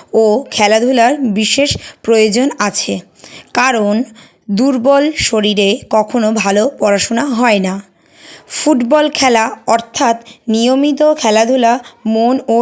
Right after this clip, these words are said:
শরীরকে সতেজ ও সুস্থ রাখে, এ কথা সবাই স্বীকার করে। প্রথম পয়েন্ট, খেলাধুলা ও শরীরচর্চা।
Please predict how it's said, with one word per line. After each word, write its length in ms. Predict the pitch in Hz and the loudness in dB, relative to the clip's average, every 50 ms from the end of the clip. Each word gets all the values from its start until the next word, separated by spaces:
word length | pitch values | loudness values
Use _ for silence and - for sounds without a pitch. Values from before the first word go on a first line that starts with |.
| 240 - | 0 0
শরীরকে 520 | - 214 202 208 208 196 190 - 208 196 196 196 233 233 - - - - - | -2 0 0 0 0 -2 -2 -2 0 0 0 0 -2 -4 -8 -16 -10 -8 -2
সতেজ 500 | - 262 254 247 247 - 254 254 254 254 - - - 214 208 | 0 0 0 0 0 -2 -2 0 0 0 -2 -4 -4 -2 0
ও 20 | 214 214 208 208 - - - - | 0 0 -2 -4 -10 -10 -8 -4
সুস্থ 300 | - 254 247 - - - 269 254 233 | -2 -2 -2 -4 -2 -2 0 2 2
রাখে, 340 | 208 202 - - - 214 214 214 202 208 - - - _ - 214 214 | 2 0 -2 -2 0 0 2 2 0 -2 -8 -16 -18 _ -2 -2 -2
এ 20 | 208 - | 0 0
কথা 320 | 220 214 220 - - 214 208 214 214 - - - - | -2 -4 -2 -4 -4 -2 -2 -2 -4 -6 -8 -8 -4
সবাই 320 | - 196 185 196 196 190 202 254 - - - - _ - - | -4 -2 0 0 0 0 0 -2 -6 -12 -20 -20 _ -6 -4
স্বীকার 340 | - 285 - - 269 262 254 254 - | -2 -2 0 2 2 2 2 0 0
করে। 240 | 202 190 190 185 180 175 170 - - - - - _ _ _ _ _ _ _ _ _ - - _ _ _ _ _ _ _ _ _ _ _ - - - - - - _ _ - | -2 0 0 -2 -4 -6 -8 -10 -12 -14 -14 -20 _ _ _ _ _ _ _ _ _ -20 -20 _ _ _ _ _ _ _ _ _ _ _ -20 -20 -20 -20 -20 -20 _ _ 0
প্রথম 360 | 320 330 330 - - 370 370 349 302 - | 2 2 2 0 -2 -2 -2 -2 0 0
পয়েন্ট, 400 | 240 233 214 202 196 208 254 - - - - _ _ _ _ _ - - _ _ _ _ - | 2 2 2 2 0 0 -2 -4 -8 -12 -12 _ _ _ _ _ -20 -20 _ _ _ _ -4
খেলাধুলা 640 | - 269 277 285 294 302 294 285 302 311 302 247 226 233 302 - - _ _ _ _ _ _ - | -2 -2 0 0 0 0 0 0 0 2 2 2 2 0 -2 -4 -12 _ _ _ _ _ _ -2
ও 100 | 220 220 214 214 262 - _ _ _ _ - - - | 0 0 0 0 -2 -4 _ _ _ _ -6 -2 0
শরীরচর্চা। 880 | 262 254 247 254 262 262 254 - _ - 208 185 - - - - 180 | 0 0 2 0 0 -2 -4 -6 _ -2 -2 -2 -2 -4 -6 -8 -8